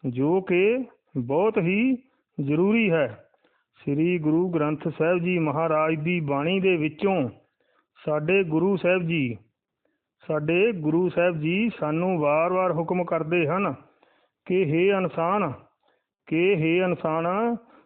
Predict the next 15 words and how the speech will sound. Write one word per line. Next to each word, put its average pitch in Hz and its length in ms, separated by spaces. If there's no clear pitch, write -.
ਤੂੰ 202 280
ਆਪਣੀ 180 580
ਰੋਟੀ 165 540
ਰੋਜੀ 185 360
ਵਾਸਤੇ 196 680
ਸਾਰੇ 214 300
ਕੰਮ 190 280
ਕਰਦੇ 175 460
ਹੋਏ 160 380
ਉਸ 196 140
ਈਸ਼ਵਰ 185 380
ਦੇ 196 360
ਸੱਚੇ 196 640
ਨਾਮ 180 340
ਦਾ 208 340